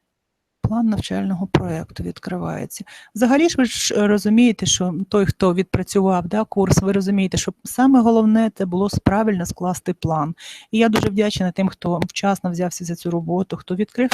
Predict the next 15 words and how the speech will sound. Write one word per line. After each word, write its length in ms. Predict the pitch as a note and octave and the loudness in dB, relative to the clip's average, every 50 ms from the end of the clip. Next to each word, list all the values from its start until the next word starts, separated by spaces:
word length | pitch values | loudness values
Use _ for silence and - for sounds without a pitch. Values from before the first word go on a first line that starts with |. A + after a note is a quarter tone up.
| - - | -2 -2
мені 140 | G3 G3 G3 E3+ - | 0 -2 -2 -4 -4
доступ, 380 | F3+ F3+ F3+ - - - - - | -6 -6 -6 -6 -10 -14 -10 -8
що 120 | - F#3+ | -4 -2
я 60 | G3+ | 0
могла 260 | A3 A3 F#3 G3 G3+ | 0 0 0 -2 -2
приходити, 580 | G#3 - F#3 - - - F#3 F3+ E3+ E3+ - F#3+ | -4 -4 -6 -8 -6 -6 -6 -6 -6 -8 -10 -10
почитати 500 | - G3+ - - G3+ - A#3+ A3+ - A3 | -12 -12 -12 -12 -12 -10 -10 -8 -8 -8
ваші 260 | G3+ G#3+ G#3 - G#3+ | -8 -8 -8 -8 -12
плани, 540 | G3+ _ F#3+ F#3 F#3 F3+ F3+ F3 E3+ E3+ D#3+ _ _ _ _ _ _ _ _ _ _ _ _ _ _ _ _ _ _ _ _ _ _ - | -12 _ -12 -10 -8 -6 -6 -6 -8 -10 -14 _ _ _ _ _ _ _ _ _ _ _ _ _ _ _ _ _ _ _ _ _ _ -14
ем, 760 | F3+ F3+ F#3 F#3 F#3 F#3 F#3 F#3 F3+ F#3 F3+ E3+ D#3+ D#3+ E3+ - - - - - - - - - _ _ _ _ _ _ - | -10 -8 -6 -6 -4 -4 -4 -2 -2 -2 -2 -4 -4 -6 -4 0 4 4 6 6 4 2 0 -4 _ _ _ _ _ _ -20
м, 600 | - - - - - - - D2 C#2+ F2 G2+ E3 - _ _ - - A2+ - F#3 - | -16 -12 -12 -10 -10 -10 -10 -10 -8 -8 -8 -10 -10 _ _ -10 -8 -4 -4 -2 0
підказати 640 | - A3 - - - A3+ F#3 - G#3 G3+ G3 - G3+ | 0 -2 -2 0 -2 -2 0 0 0 0 0 -2 -4
комусь, 640 | - - G3 F#3+ F#3+ F#3+ F#3+ F#3+ - - - - - | -4 -2 0 0 2 2 2 0 -2 -4 -6 -8 -6
е, 60 | D3 F#3 F#3 F#3 F3+ F3+ F3+ F3+ F3+ F3+ F3+ F3+ F3+ F3+ - _ _ _ - - _ _ - - F#3 F3+ F3 D#3 E3+ | -4 -4 -2 -2 -2 -2 -4 -4 -4 -2 -2 -4 -4 -6 -8 _ _ _ -20 -20 _ _ -12 -8 -6 -4 -2 -2 0
разом 580 | F3+ G3+ G3+ F3 G#3+ A3+ A3+ A#3 A#3 A3+ G#3+ | 0 0 0 0 2 2 4 4 4 2 2